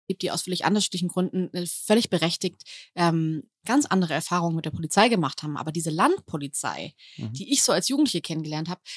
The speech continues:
Speaker 1: da war schon auch viel drin, so dieses, die haben einen am Wochenende nach der Dorfdisco, wenn irgendjemand besoffen war,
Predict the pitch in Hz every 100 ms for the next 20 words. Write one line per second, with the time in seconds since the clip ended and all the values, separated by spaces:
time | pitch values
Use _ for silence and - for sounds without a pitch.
0 | - - - - 330 359 240 - - 269
1 | 254 - 220 277 254 220 226 214 233 -
2 | - - - - - 156 156 208 - 233
3 | - 170 156 160 226 190 214 196 170 165
4 | 160 147 151 160 220 - - 202 190 185
5 | 180 147 143 143 - 180 180 208